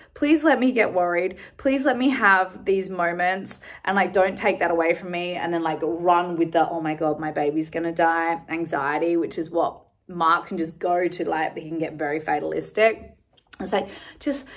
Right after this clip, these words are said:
just let me be the one to worry. Like, please don't take that on. Can you continue to be the strong person?" Um, and I sent it to my, um, my U S doctor, Doctor Jay Goldberg, and he was like, "I think it's okay, like, it's fine."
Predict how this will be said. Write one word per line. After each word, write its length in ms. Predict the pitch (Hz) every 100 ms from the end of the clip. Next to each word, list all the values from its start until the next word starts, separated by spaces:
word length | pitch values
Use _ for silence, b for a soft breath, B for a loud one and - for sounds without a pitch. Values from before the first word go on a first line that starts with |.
| B
just 220 | 302 269
let 180 | 269 240
me 160 | 240
be 160 | 240 254
the 100 | 262
one 220 | 240 247
to 140 | 247 214
worry. 520 | 214 208 226 247 B B -
Like, 140 | -
please 240 | - 254 254
don't 140 | 262
take 180 | 262 254
that 160 | 220 196
on. 240 | 190 220
Can 180 | 220 226
you 160 | 233
continue 360 | 233 240 240 226
to 60 | 214
be 120 | 214
the 100 | 190
strong 400 | - 185 170 190
person?" 640 | 196 202 208 240 240 247 B B B B -
Um, 720 | 202 202 196 196 190 185 - -
and 600 | 196 196 190 202 196 - - _ _ _ _ _ _ -
I 60 |
sent 300 | 214 240 269
it 80 | 269
to 80 | 240
my, 320 | 208 185 170
um, 500 | - 175 170 170 165
my 120 | 170 175
U 320 | 175 208 190
S 180 | 180 -
doctor, 300 | 175 - 170
Doctor 240 | - -
Jay 180 | - 160
Goldberg, 600 | 165 240 220 214 202 196
and 100 | 196
he 160 | 202 190
was 160 | 190
like, 260 | 196 190 -
"I 80 | 208
think 200 | 262 254
it's 140 | -
okay, 600 | 254 254 226 208 202 196
like, 160 | 180 180
it's 140 | -
fine." 540 | - 185 175 170 170